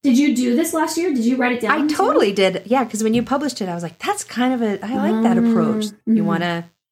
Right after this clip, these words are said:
Speaker 1: Yeah, let's do, let's do, let's do it. Now I'm not gonna write this down. It's just gonna be transcribed, and this counts. Like, we will listen to this next year, and I will know how it went. You too.
Speaker 2: Okay,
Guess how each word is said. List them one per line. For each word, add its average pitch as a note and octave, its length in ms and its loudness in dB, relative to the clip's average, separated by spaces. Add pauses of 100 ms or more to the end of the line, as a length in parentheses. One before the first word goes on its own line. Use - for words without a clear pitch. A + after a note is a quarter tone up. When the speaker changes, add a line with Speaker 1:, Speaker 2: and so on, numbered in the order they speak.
Speaker 1:
Yeah, D4 180 2
let's - 160 -4
do, A#3 100 -2
let's D#4 220 -2
do, A#4 180 2
let's C5+ 160 0
do A#4+ 180 2
it. C#4+ 60 4
Now D4+ 140 4
I'm E4+ 80 4
not F#4 120 2
gonna F#4+ 140 2
write F4+ 140 2
this F4 160 -2
down. D4+ 340 2
It's A3 220 -6
just C4 320 0
gonna B3 180 0
be A3+ 140 -2
transcribed, A3+ 1000 0 (480)
and G#3+ 140 2
this - 160 -2
counts. A3+ 440 -2
Like, G3 180 -2
we A3+ 100 4
will B3+ 160 2
listen A#3+ 380 0
to G#3 120 -2
this F#3 520 -4 (720)
next A#3+ 340 0
year, G#3+ 380 2
and G3 180 0
I F#3+ 100 2
will G#3+ 120 2
know G#3 560 2 (380)
how G3 260 0
it F3+ 40 -2
went. F#3 300 0
You G3+ 120 -2
too. G3 60 2 (100)
Speaker 2:
Okay, E3 300 -2